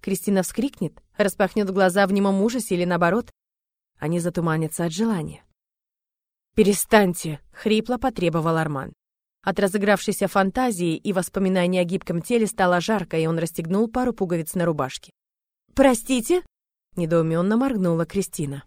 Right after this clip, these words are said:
«Ваш язык! Если вы не перестанете, я засуну собственный в ваш ротик», — пригрозил герцог.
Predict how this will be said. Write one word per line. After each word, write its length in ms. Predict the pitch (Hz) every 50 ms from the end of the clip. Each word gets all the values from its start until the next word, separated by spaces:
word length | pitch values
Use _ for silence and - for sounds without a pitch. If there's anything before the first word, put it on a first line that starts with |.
| _
«Ваш 320 | - 226 214 240 247 233 -
язык! 460 | 262 277 269 185 170 180 160 - -
Если 320 | - 175 196 190 - 226
вы 120 | 214 202 220
не 100 | 226 220
перестанете, 600 | 226 240 220 220 - 233 226 262 285 277 - 294
я 60 | 254
засуну 400 | 214 214 202 - - 226 220 208
собственный 540 | - - 226 220 220 - - 277 254 233 208
в 20 |
ваш 240 | 175 196 202 - -
ротик», — 460 | 175 160 151 - - 156 - - - _ _ _
пригрозил 500 | - 214 208 175 180 185 170 175 180 180
герцог. 480 | 175 160 156 147 - - - - - _